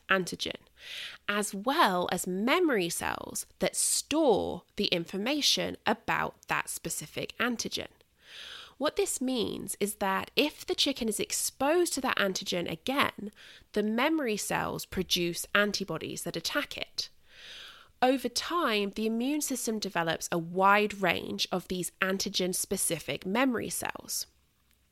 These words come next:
So once various lymphoid organs atrophy, as I previously discussed,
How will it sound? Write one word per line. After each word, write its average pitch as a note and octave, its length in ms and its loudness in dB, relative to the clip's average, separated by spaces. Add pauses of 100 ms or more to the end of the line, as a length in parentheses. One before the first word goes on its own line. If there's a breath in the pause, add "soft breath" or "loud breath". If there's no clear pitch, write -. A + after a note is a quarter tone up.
(260)
So - 160 -2
once D4 320 2
various B3 520 2
lymphoid G3 420 0
organs E3 400 0
atrophy, - 680 -2
as F#3 160 0
I F3 80 2
previously E3 560 -4
discussed, - 800 0